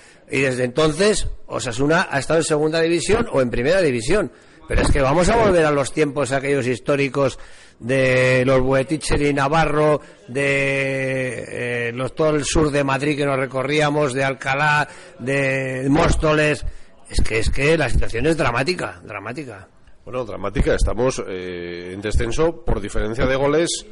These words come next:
Speaker 2: empatados con el quinto.
Speaker 1: Sí, pero vamos, tú y yo nos cambiaríamos por el Racing.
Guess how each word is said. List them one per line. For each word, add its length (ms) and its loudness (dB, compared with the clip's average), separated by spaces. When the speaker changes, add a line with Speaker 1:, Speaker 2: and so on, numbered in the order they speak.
Speaker 2:
empatados 520 0
con 160 2
el 100 0
quinto. 480 -2
Speaker 1:
Sí, 240 -4
pero 200 -2
vamos, 300 4
tú 140 4
y 60 6
yo 100 6
nos 140 4
cambiaríamos 500 4
por 140 4
el 80 4
Racing. 380 2